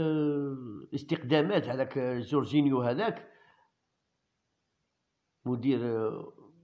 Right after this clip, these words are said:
جورجينيو ذاك بريزيليا اللي كان يلعب هذاك مع، كان يلعب مع ليون، وين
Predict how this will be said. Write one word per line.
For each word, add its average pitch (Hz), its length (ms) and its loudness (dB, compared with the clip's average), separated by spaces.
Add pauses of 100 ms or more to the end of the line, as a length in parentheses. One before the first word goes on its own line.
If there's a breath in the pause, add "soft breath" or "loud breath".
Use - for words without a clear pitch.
(100)
جورجينيو 139 500 2
ذاك 131 140 0
بريزيليا 135 560 0
اللي 120 140 0
كان 120 200 -4
يلعب 110 400 -4
هذاك 101 280 -8
مع، 104 100 -10 (760)
كان 113 140 -8
يلعب 110 220 -4
مع 107 140 -4
ليون، 233 420 -2 (400 soft breath)
وين 269 520 2